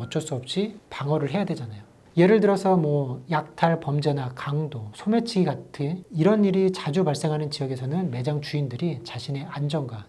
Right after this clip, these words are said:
재산을 보호하기 위해서 철저한 대비책을 마련합니다. 또 하나 주목할 점은 이런 보안 장치가 있다는 것은 고객과 매장 간 신뢰가 낮다라는 것을 보여준다는 것입니다.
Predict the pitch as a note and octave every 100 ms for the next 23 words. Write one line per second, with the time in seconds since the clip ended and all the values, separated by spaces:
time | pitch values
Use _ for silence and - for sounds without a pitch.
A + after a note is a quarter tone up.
0 | - B2+ C#3+ C#3+ B2 D3 D3+ C#3+ B2+ A#2
1 | C#3 G3 G3+ - - - - G#3 - E3+
2 | E3 - B2+ B2+ - B2 F3+ - - -
3 | C#3+ C#3+ C3+ A2 A2 - - - - A#3
4 | B3+ B3+ F#3+ F#3+ F#3 F3 G3 E3 D#3+ D#3+
5 | - D3+ F#3+ G#3+ G#3 G3 - F3+ - C#3+
6 | B2+ B2+ G3 D3 A2+ - - C#3 F#3 F3+
7 | - F3 F#3+ B2+ B2+ D#3 D3+ C#3+ D#3+ -
8 | A#3 G#3+ F#3+ D#3 F#3 - - _ _ -
9 | - _ - F#3+ F3+ E3 C#3+ B2+ - F#3+
10 | G#3 - C#3 C3 C3 B2+ A#2+ A2 - G#2+
11 | -